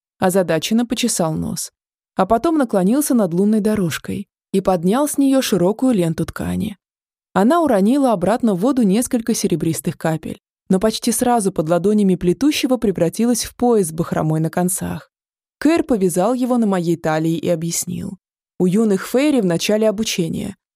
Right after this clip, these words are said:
уходит на это несколько часов, у людей в разы больше». «А», протянула я, не зная, что еще ответить. «Вот такая я молодец. Возгордиться, что ли?»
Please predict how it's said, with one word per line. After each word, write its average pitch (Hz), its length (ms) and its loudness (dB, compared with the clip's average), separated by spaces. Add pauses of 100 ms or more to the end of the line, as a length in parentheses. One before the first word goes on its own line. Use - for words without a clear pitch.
уходит 269 440 2
на 196 160 2
это 175 140 -2
несколько 170 480 -2
часов, - 500 -4 (340)
у 196 80 4
людей 208 360 2
в 285 60 2
разы 208 300 2
больше». 160 580 -4 (760)
«А», 202 520 -2 (340)
протянула 202 500 2
я, 190 240 2
не 285 140 2
зная, 175 340 -2
что - 180 -4
еще 220 280 0
ответить. 156 540 -6 (260)
«Вот 311 220 0
такая 302 320 2
я 208 180 0
молодец. 226 580 -2 (280)
Возгордиться, 190 680 0
что 175 260 -2
ли?» 175 160 -8